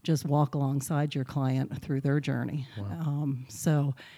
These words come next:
Speaker 1: yeah, I came, I, I'm a, a child of an alcoholic and grew up in a pretty chaotic and sometimes violent household. Um, m-, it was after I left the house, my,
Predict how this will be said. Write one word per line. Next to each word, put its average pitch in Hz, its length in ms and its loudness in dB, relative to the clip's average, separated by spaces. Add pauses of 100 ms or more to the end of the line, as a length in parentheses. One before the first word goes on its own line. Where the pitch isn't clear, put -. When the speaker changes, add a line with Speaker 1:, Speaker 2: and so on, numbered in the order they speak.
(140)
Speaker 1:
yeah, 196 220 6
I 156 100 4
came, 160 340 6
I, 151 280 4
I'm 151 280 4
a, 139 340 2
a 156 60 0
child 139 320 0
of 135 80 0
an 139 80 2
alcoholic 139 800 0 (500)
and 147 260 2
grew 135 200 0
up 131 160 -2
in 135 120 2
a 135 140 2
pretty 139 380 -2
chaotic 131 720 -2
and 131 120 0
sometimes 131 460 0
violent 131 500 0
household. 139 720 -6 (560)
Um, 143 640 2 (240)
m-, 180 120 -6 (380)
it 165 200 4
was 151 340 0 (200)
after 160 400 2
I 147 60 2
left 147 280 -4
the 151 60 0
house, 143 400 0
my, 147 220 4